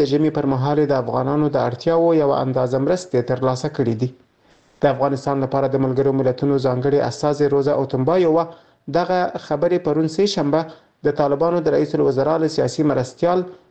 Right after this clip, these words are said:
مولوي عبدالکبیر سره په کتنه کې کړي، خو د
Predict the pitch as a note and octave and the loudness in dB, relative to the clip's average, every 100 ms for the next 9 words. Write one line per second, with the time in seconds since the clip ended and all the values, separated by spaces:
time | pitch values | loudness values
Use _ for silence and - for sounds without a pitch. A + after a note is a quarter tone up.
0 | - D3 C#3 C3+ E3 D3 C3+ C3+ C3+ E3 | 0 2 2 2 2 2 -2 0 0 0
1 | - E3+ E3+ D3+ C3+ C3 E3 C3+ A#2 - | -2 -2 -2 -2 -2 0 0 0 -4 -2
2 | B2 A#2+ - _ _ - A3 | -2 -4 -10 _ _ 0 0